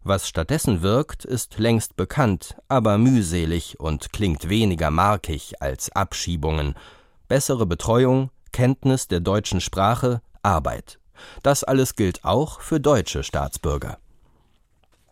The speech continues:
Ähnlich argumentiert die Glocke aus Oelde.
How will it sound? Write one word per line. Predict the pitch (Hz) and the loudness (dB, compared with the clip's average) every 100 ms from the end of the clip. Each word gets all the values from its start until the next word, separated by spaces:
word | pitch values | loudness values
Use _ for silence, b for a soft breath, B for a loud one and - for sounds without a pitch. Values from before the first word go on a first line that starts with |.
| _ _ - B B B B B B | _ _ -20 B B B B B B
Ähnlich | 117 117 135 - | 2 4 2 2
argumentiert | 147 147 135 123 120 123 127 - | 2 4 4 4 2 0 0 -2
die | 123 98 | -2 2
Glocke | 101 98 110 | 0 2 2
aus | 107 - | 0 2
Oelde. | 127 95 67 | 2 2 -2